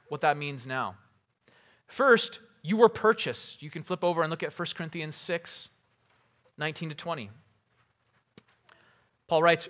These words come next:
"Do you not know that your body is a temple of the Holy Spirit within you, whom you have from God? You're not your own. You were bought with a price.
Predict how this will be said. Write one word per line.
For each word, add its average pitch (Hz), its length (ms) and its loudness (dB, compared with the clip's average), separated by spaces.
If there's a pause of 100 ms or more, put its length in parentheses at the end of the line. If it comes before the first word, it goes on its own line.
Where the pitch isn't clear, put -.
(200)
"Do 147 140 -2
you 247 140 4
not 233 200 10
know 202 220 6
that 196 160 0
your 196 100 4
body 170 280 8
is 175 100 2
a 165 60 -4
temple 175 320 -2
of 156 80 0
the 151 80 -2
Holy 165 180 0
Spirit 190 400 -4
within 175 260 -4
you, 247 220 -8 (360)
whom 214 180 2
you 202 140 4
have 196 200 6
from 185 160 -4
God? 175 320 2 (440)
You're 220 180 2
not 240 260 6
your 233 140 2
own. 156 320 -2 (480)
You 190 240 -2
were 160 160 2
bought 156 360 6
with 156 180 -6
a 156 40 -2
price. - 600 -4